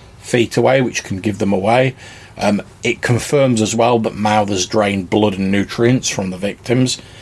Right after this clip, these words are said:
and it says that when the victims fall into a coma, they dissolve, like, the outer body tissue, but they sort of keep the central nervous system, brain, eyes and mouth alive,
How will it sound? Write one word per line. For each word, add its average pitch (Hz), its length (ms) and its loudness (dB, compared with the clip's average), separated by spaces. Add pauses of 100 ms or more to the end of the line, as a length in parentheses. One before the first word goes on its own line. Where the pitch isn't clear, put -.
(260)
and 98 140 -2
it 107 60 -4
says - 240 2
that 104 160 2
when 120 220 2
the 127 80 4
victims 113 420 2
fall 117 260 2
into 107 260 -2
a 85 40 -10
coma, 95 560 -2 (340)
they 110 180 -2
dissolve, 107 680 0
like, 101 240 -2
the 107 100 -2
outer 110 340 0
body 113 340 0
tissue, - 600 -6 (200)
but 110 140 0
they 107 140 0
sort 113 200 0
of 107 140 -6 (320)
keep 127 280 -4
the 113 100 -6
central 123 460 0
nervous 120 380 0
system, 117 420 0
brain, 117 380 0
eyes 120 300 2
and 117 140 2
mouth 120 360 0
alive, 135 500 0